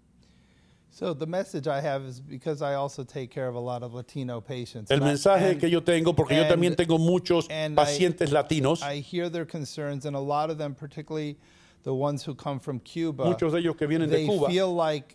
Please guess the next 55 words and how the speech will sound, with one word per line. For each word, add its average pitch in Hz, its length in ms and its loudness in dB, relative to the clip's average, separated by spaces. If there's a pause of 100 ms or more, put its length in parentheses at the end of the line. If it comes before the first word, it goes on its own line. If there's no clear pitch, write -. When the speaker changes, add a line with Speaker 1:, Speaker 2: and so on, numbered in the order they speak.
Speaker 1:
they're 135 280 -2
seeing 160 520 -4
the 139 120 -2
same 160 360 -4
thing 147 220 -6
happen 139 400 -4
again 123 460 -4
that 117 120 -4
Speaker 2:
están 131 60 4
Speaker 1:
happened 160 320 4
in 143 60 2
their 185 160 6
Speaker 2:
viendo, 165 160 4
los 147 200 4
Speaker 1:
country. 151 120 2
Speaker 2:
cubanos 185 320 4
están 165 280 2
viendo 170 300 4
lo 151 240 4
mismo 180 240 4
Speaker 1:
Um, 165 60 0
Speaker 2:
que 156 80 2
pasó 170 320 4
en 151 80 0
Cuba 180 280 4
Speaker 1:
and 151 360 -2
Speaker 2:
pasar 156 320 6
aquí. 127 400 0
Speaker 1:
I 147 200 -2
think 175 520 -6
that 151 400 -2
if 160 260 -2
you 156 140 -4
sit 190 400 -4
back 175 480 -2
and 151 200 -6
you 143 120 -2
don't 151 420 -2
vote, 190 400 -2 (100)
that's 165 280 -2
exactly 143 440 -4
what's 127 220 -6
going 143 300 -4
to - 100 -6
Speaker 2:
Si 147 120 0
tú 196 200 0
te 233 80 4
Speaker 1:
happen. 196 60 4
Speaker 2:
sientas 180 680 2 (240)
descansando 160 840 4
y 170 60 0
no 175 120 4
sales 208 340 4
a 180 80 4
votar, 147 400 2